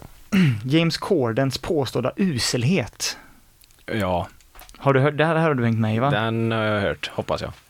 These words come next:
Speaker 1: Det här med att han, eh, numera är, eller det har varit massa turer, men som jag,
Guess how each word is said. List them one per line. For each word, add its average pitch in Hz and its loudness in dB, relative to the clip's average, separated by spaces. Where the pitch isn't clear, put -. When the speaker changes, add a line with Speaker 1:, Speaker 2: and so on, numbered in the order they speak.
Speaker 1:
Det 147 0
här 127 4
med 120 2
att 110 -6
han, 120 2
eh, 120 0
numera 113 0
är, 110 -2
eller 139 -2
det 135 -4
har 131 2
varit 127 0
massa 123 -4
turer, 143 0
men 127 0
som 127 0
jag, 143 2